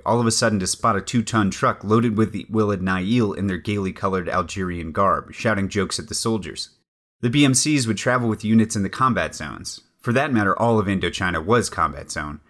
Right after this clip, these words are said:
and some of the girls died heroically, serving as emergency nurses under fire."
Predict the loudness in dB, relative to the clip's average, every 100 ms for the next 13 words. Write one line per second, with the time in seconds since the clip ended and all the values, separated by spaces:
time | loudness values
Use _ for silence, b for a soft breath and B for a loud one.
0 | _ 0 2 2 2 2 4 2 2 0
1 | 0 0 -2 2 2 2 -4 -12 -14 -4
2 | 0 2 2 2 2 2 -2 -6 -4 -4
3 | -4 -6 -8 -8 -8 -6 -2 -2 -4